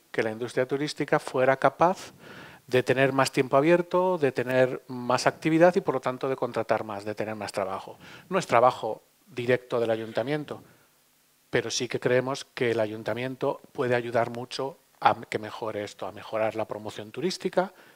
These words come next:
de la que nos encargamos nosotros, a mejorar las actividades en temporada media y baja, a hacer inversiones en zonas turísticas,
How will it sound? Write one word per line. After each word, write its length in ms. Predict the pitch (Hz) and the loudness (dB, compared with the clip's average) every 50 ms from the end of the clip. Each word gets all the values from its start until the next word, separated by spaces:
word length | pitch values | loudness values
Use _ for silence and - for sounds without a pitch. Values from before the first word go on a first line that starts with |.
| _ _ | _ _
de 60 | - | -8
la 60 | 107 | -8
que 100 | - 107 | -6 -6
nos 140 | 104 98 - 98 | -10 -10 -14 -12
encargamos 400 | 98 101 104 101 101 104 104 104 | -10 -8 -8 -8 -8 -10 -10 -12
nosotros, 580 | 101 104 - - 165 156 - - 165 170 - - - - - - - - | -14 -14 -8 -6 -6 -6 -6 -6 -8 -8 -8 -12 -16 -16 -16 -16 -16 0
a 100 | - 127 | 2 2
mejorar 300 | 123 127 - - 113 127 | 2 2 0 2 2 6
las 160 | 135 127 - - | 6 6 6 6
actividades 500 | 117 - - 135 127 123 123 120 - 123 | 2 0 0 2 6 6 6 6 4 0
en 80 | 113 | -4
temporada 420 | - 117 110 113 113 113 113 110 110 | -4 -6 -4 -2 0 2 2 2 2
media 240 | 113 113 104 104 | 0 -2 -4 -4
y 60 | 101 104 | 0 2
baja, 440 | 131 156 - - - 143 143 151 - - - - - - | 2 2 2 0 -2 -2 -2 -4 -6 -14 -18 -18 -8 2
a 60 | - 120 | 4 4
hacer 180 | - - 127 | 4 4 0
inversiones 480 | 123 123 120 110 - - 123 117 113 - | -2 -2 -4 -6 -6 -6 -8 -8 -8 -8
en 100 | 120 120 | -10 -10
zonas 280 | - 120 104 104 - | -10 -10 -10 -12 -14
turísticas, 800 | - - 110 123 151 151 - - 139 - - 131 127 135 135 - | -14 -10 -6 -6 -6 -6 -6 -10 -10 -2 0 0 0 0 -2 -6